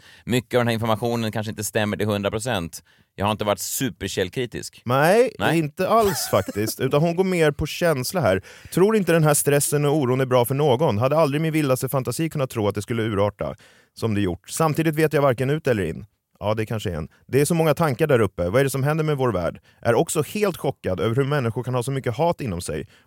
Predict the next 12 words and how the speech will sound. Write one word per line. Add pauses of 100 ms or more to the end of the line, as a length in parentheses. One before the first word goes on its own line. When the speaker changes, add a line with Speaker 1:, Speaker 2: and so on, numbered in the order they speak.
Speaker 2:
Hoppas
innerligt
att
min
son
Harry
växer
upp
i
ett
varmare
samhällsklimat.